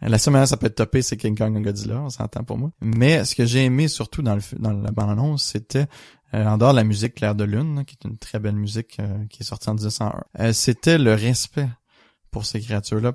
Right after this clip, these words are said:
Dans les années quatre-vingt-dix et début deux mille, t'avais des réalisateurs comme Michael Bay, Roland Emmerich, du monde qui adaptait, euh, du, du matériel sans respecter, qui se sentait supérieur à la, au matériel original, qui faisait un Transformer qui ressemblait nullement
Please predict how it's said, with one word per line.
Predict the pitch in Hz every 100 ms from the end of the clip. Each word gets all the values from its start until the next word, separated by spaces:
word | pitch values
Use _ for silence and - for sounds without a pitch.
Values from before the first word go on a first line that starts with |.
| -
Dans | - 139
les | 190
années | 180
quatre-vingt-dix | 165 - 120 117 143 -
et |
début | 107 107 107
deux | 104
mille, | 101 127 143
t'avais | 123 104 107
des | 107
réalisateurs | 104 104 110 107 131 131
comme | - 107
Michael | 104 104 - 107
Bay, | 107 107 107
Roland | 107 107 107
Emmerich, | 110 107 110 117 -
du | -
monde | 123 160 170
qui | 147
adaptait, | 113 113 - - 143 139 -
euh, | -
du, | 117 117 104 101
du | 107
matériel | 107 107 113 104 110 143 147 -
sans | - - 160
respecter, | 135 110 - - - - -
qui |
se | - 147
sentait | - 143 139 180
supérieur | 156 - 196 - 147 131 139 151 131 -
à | 110
la, | 104 104 -
au | - - -
matériel | 120 113 107 110
original, | 107 107 101 113 117
qui | -
faisait | - 110 131
un | 117
Transformer | - 123 123 120 127 135
qui | 110
ressemblait | 101 113 113
nullement | 110 123 113 110 110